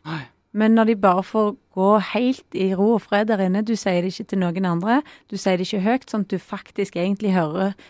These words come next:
Speaker 2: hva du gikk og tenkte om deg selv,
Speaker 1: Mm.
Speaker 2: eh, så, så får de fortsette i
Speaker 1: Ja.
Speaker 2: samme takt. Så blir de bare sterkere og, og sprer seg på alle områder. Men hvis du sier det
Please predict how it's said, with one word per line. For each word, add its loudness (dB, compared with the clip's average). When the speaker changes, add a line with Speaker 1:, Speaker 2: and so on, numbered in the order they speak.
Speaker 2:
hva 2
du 2
gikk -2
og -4
tenkte -4
om 0
deg -2
selv, 2
Speaker 1:
Mm. -8
Speaker 2:
eh, -2
så, 0
så -4
får 2
de 0
fortsette -6
i -6
Speaker 1:
Ja. -6
Speaker 2:
samme -2
takt. -8
Så -6
blir 2
de 2
bare 2
sterkere -4
og, 0
og -4
sprer -2
seg -6
på -4
alle 0
områder. -2
Men -2
hvis -16
du -12
sier 2
det 0